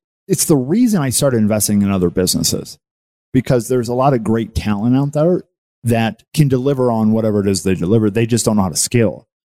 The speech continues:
And so what I've come in is, is I built a, a process on how to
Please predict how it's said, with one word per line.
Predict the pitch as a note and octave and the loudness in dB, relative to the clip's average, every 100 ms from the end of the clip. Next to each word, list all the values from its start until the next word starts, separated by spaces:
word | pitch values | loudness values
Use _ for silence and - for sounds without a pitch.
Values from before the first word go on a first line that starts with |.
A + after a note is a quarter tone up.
| _ _ _ | _ _ _
And | - A2 | 0 0
so | D3 | 0
what | A#2 | 0
I've | A#2+ D#3 | -2 -2
come | - A#2 | 0 0
in | G#2+ | 2
is, | G#2+ G#2+ - | 0 -2 -4
is | A#2 G#2+ | 0 0
I | A2 | 0
built | G#2+ G#2+ - | 0 -4 0
a, | G2+ F#2+ - | 0 0 -2
a | |
process | - C#3 - C3+ - G2 G2+ | -6 -4 -4 -2 0 0 0
on | G2 | 0
how | G2+ G2+ | 0 0
to | F#2 | 0